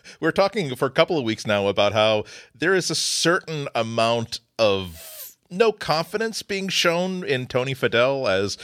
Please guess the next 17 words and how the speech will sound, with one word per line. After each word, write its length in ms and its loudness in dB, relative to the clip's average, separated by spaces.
somebody 360 2
who 100 0
could 220 -4
lead 380 0
the, 240 -6
the 180 -2
home 240 0
consumer, 640 -4
uh, 180 0
hardware 320 4
market 400 0
at 160 -2
Google, 420 -2
in 160 0
that 220 4
every 240 -2
time 480 2